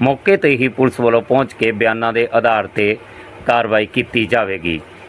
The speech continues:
ਇਹ ਵੀ ਜਾਣਕਾਰੀ ਮਿਲੀ ਹੈ ਕਿ ਮੋਟਰਸਾਈਕਲ ਸਵਾਰ ਜੋ ਸੀ, ਉਹ ਕੱਟ ਕਰਨ ਲੱਗਾ ਸੀ ਤੇ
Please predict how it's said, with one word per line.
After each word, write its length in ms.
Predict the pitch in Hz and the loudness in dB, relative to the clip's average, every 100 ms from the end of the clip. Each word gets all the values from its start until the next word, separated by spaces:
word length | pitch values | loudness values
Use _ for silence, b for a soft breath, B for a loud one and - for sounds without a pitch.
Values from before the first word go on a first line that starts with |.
| - - | -6 -2
ਇਹ 140 | 147 | 0
ਵੀ 140 | 180 | 0
ਜਾਣਕਾਰੀ 500 | 139 135 135 131 127 | 0 -2 0 0 0
ਮਿਲੀ 360 | 127 120 131 110 | -2 -4 -4 0
ਹੈ 140 | 104 107 | 0 0
ਕਿ 160 | 147 | 0
ਮੋਟਰਸਾਈਕਲ 760 | 135 131 127 190 - 127 - 107 | 2 2 0 -2 2 2 2 -2
ਸਵਾਰ 320 | 113 107 104 | 2 2 2
ਜੋ 220 | 92 107 | 2 0
ਸੀ, 220 | 95 110 | 0 0
ਉਹ 140 | 110 117 | 2 2
ਕੱਟ 320 | - 131 - | 0 -2 -2
ਕਰਨ 300 | 123 110 104 | 0 0 0
ਲੱਗਾ 280 | 92 87 98 | -2 0 -2
ਸੀ 320 | - 113 127 - B B B - - | -2 -2 -4 -8 B B B -14 -2
ਤੇ 360 | 127 113 117 | 0 0 -4